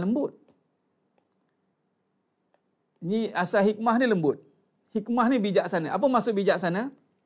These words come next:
Bijaksana ni adalah kembali kepada sifat meletakkan sesuatu itu pada tempatnya, yakni adil.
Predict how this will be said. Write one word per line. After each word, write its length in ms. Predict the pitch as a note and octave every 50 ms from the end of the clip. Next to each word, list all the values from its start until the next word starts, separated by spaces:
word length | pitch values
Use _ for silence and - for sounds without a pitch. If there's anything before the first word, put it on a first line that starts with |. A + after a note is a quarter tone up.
| _ _ _ _ _ _ _ _ _ _
Bijaksana 720 | - - F3 F3+ A3 A3+ F#3+ A3+ G#3 A3 C4 C#4+ C#4+ C4 G#3
ni 80 | F3+
adalah 320 | E3 E3 E3 E3 F#3 G#3 G3+ - _ _ _ _ _ _ _ _ _ _ _ _ _ _ _ _ _ _ _
kembali 400 | - F#3 F3+ F#3 F#3+ G#3+ A3+ G#3
kepada 480 | - G#3 F3 F3+ F#3+ G3 A#3 B3+ B3+ B3+ - _ _
sifat 520 | - - G#3 F#3+ - - A#3+ A#3+ - - _
meletakkan 1120 | _ E3 D#3+ F3 G3+ G#3+ G#3+ G#3 G#3 G#3 - _ - B3 - - - - G3 D#3+ C3 - - - _ _ _ _ _ _ _ _ _ _ _ _
sesuatu 560 | - G3+ F#3 - - G3+ F#3+ F#3+ F#3+ - G3
itu 160 | F#3+ F3 A3+
pada 240 | F#3 E3+ F#3+ F#3 F#3+
tempatnya, 480 | - G#3 F3+ E3+ - F3 E3 - -
yakni 220 | C3+ D3 F3 F3+ D3+
adil. 240 | D3+ E3 D3 C3 C3